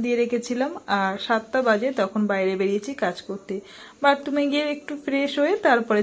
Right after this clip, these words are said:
চলে এসেছি উঠোন ঝাড় দিতে। যেদিন যেমন সময় থাকে আমার হাতে, ঠিক তেমন সেভাবেই আমি কাজ করি। আজকে যেহেতু আমার সময় আছে, তো সেই কারণে পুরো উঠোনটা একদম লম্বাই আমি ঝাড় দিয়ে দিচ্ছি। কি বলো তো, মানুষের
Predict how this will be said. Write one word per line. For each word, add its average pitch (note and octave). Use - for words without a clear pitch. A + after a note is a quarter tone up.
চলে A3+
এসেছি A3+
উঠোন A3+
ঝাড় F#3+
দিতে। F#3
যেদিন C4+
যেমন C#4+
সময় C4+
থাকে C4+
আমার C4
হাতে, B3+
ঠিক D#4+
তেমন A#3+
সেভাবেই A#3
আমি B3
কাজ G3+
করি। A#3
আজকে G#3+
যেহেতু D4
আমার A#3+
সময় B3
আছে, C4
তো C#4+
সেই C#4
কারণে C4
পুরো B3+
উঠোনটা A3+
একদম G#3+
লম্বাই G#3+
আমি A#3+
ঝাড় G3+
দিয়ে F3+
দিচ্ছি। -
কি E4
বলো D4
তো, E4
মানুষের A#3